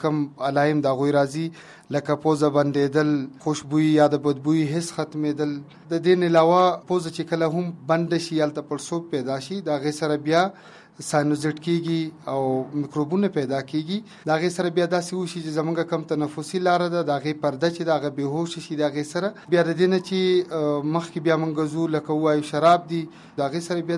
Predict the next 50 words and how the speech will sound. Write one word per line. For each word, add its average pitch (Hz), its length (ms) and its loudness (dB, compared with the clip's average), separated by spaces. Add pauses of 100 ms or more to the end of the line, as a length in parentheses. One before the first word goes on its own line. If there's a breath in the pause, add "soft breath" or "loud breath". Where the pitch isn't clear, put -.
داسې 175 260 -4
وي 175 100 -4 (100)
چې 170 120 -2 (600 loud breath)
په 147 140 2
هغه 143 120 0 (100)
وخت 175 260 0
باندې 131 240 -4 (160)
په - 20 -6 (140)
د 143 100 -2
مرۍ 156 300 2
سوزش 156 420 -2 (140)
او 147 160 0
د - 20 -2 (100)
مرۍ 147 280 0
خرابېدل 143 600 0 (420 loud breath)
دا 151 100 6
ورسره 165 260 -2 (100)
جوړي. 170 240 -2 (100)
کله 151 160 0
چې 143 100 -8
هغه 135 180 -4
په 139 120 -4
وینه 170 240 0
کې 165 160 -4
جذب 156 240 -6 (100)
شي، 170 100 -8 (280 loud breath)
د - 20 -4 (100)
غوږ 160 240 0
په 156 120 4
اعصابو 175 360 2 (100)
باندې 190 300 2 (440)
یا 143 100 2 (140)
حسي 170 280 -6 (140)
سچې 165 300 -2
ده، 170 120 -2
په 151 100 2
هغې 147 220 -4
باندې، 180 260 -2 (180)
اه، 165 220 -2 (100)
اثرات 175 400 -4
پرېوځي. 185 400 -6 (300 loud breath)
د - 100 0
دې 180 140 6
نه 175 140 4
علاوه 156 220 6 (100)
بیا 156 160 4
نور 160 100 -2
وروسته 160 400 -6
سرطانونه 143 720 0
د - 20 -4